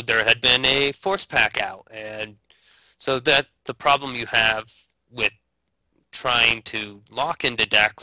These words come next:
is people can't use the new cards. And by the end of the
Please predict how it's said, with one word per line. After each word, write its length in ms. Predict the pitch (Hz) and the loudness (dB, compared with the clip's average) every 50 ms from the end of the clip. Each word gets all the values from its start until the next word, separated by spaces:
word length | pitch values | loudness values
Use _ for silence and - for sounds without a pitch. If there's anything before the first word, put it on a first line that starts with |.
| - - | -10 -8
is 240 | 120 113 110 110 110 - - | -6 -6 -6 -6 -8 -12 -12
people 240 | - 143 135 135 127 | -10 -10 -10 -10 -6
can't 240 | - 139 131 127 131 | -4 -4 -4 -4 -4
use 140 | 139 135 127 - | -8 -10 -10 -10
the 60 | 143 | -8
new 140 | 139 139 135 | -8 -8 -6
cards. 440 | - - 160 165 147 123 107 101 - - - _ _ _ _ _ _ _ _ _ _ _ _ - | -2 0 2 2 2 0 -2 -4 -10 -20 -20 _ _ _ _ _ _ _ _ _ _ _ _ 2
And 520 | 117 110 110 113 110 110 113 113 113 120 _ _ _ _ _ _ _ _ _ - | 4 4 4 4 2 0 -2 -6 -10 -18 _ _ _ _ _ _ _ _ _ -2
by 120 | 120 117 117 | 0 0 0
the 80 | 127 123 | 0 0
end 140 | 120 117 | -2 -2
of 80 | 120 113 | -4 -6
the 80 | - | -6